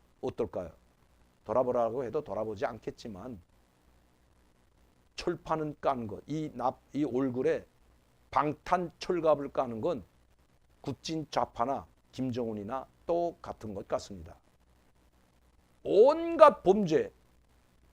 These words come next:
가족이 다 범죄 집단에 몰려서 다 사촌이든 부인이든 형을 받고,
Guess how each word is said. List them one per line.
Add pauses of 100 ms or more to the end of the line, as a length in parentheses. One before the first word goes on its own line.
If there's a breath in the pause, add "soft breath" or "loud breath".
(400)
가족이
다
범죄
집단에 (560)
몰려서 (460)
다 (220)
사촌이든
부인이든 (1600)
형을
받고,